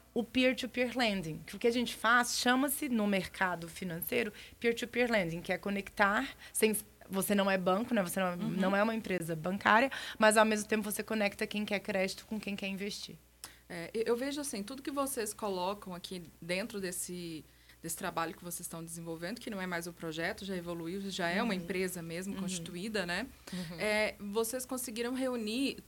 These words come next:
Speaker 2: tudo que existe hoje de tecnologia, de informação, de necessidade de mercado ali, e, é, entrar num nicho mesmo, que eu acredito que em pouco tempo vai acabar, assim, crescendo e chamando muito mais a atenção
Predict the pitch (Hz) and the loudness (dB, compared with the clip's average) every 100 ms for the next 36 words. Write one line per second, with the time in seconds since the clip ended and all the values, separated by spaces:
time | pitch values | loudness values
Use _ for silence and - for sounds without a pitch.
0 | - 247 - 349 427 440 370 254 247 226 | -16 -18 -10 -4 -4 0 0 0 -4 -2
1 | 202 208 190 190 202 202 185 233 240 202 | -2 -2 -4 -4 -6 -4 -2 0 -2 -4
2 | 208 196 175 160 180 170 - 175 190 202 | -4 -2 -2 -4 -6 -8 -8 -6 -4 -4
3 | 202 - 214 202 180 - - - 180 175 | -4 -2 0 0 -4 -10 -20 -18 -8 -4
4 | 196 196 202 202 190 185 185 175 185 202 | -2 -2 -2 -4 -2 -2 0 -4 -6 -6
5 | 220 - 214 214 208 202 196 190 202 247 | -8 -6 -4 -2 0 -2 -2 -4 -4 -6
6 | - - - - 254 339 359 - 254 254 | -8 -20 -18 -6 -2 -2 -2 -4 -4 -2
7 | 254 - 294 320 285 277 339 349 277 269 | -4 -2 -2 0 0 0 0 2 2 2
8 | 359 - 349 277 220 208 214 247 277 285 | 0 -4 -4 -2 -2 -2 -4 -4 -4 -6
9 | - 330 427 415 285 202 226 254 285 - | -6 -4 -4 -4 -4 -4 -8 -8 -12 -10
10 | 262 254 240 - 349 - - - 247 285 | -6 -6 -6 -4 -6 -6 -14 -6 -4 -2
11 | 277 - 240 202 214 247 254 277 214 196 | -4 -6 -6 -4 -2 -4 -4 -6 -4 -4
12 | 208 269 - 240 196 - 254 277 - - | -4 -4 -6 -8 -8 -4 -2 -2 -6 -4
13 | 240 262 247 208 254 247 240 226 240 277 | -4 -4 -4 -4 -4 -4 -4 -4 -4 -6
14 | 262 220 226 220 214 226 220 202 202 | -6 -6 -6 -8 -8 -10 -6 -4 -4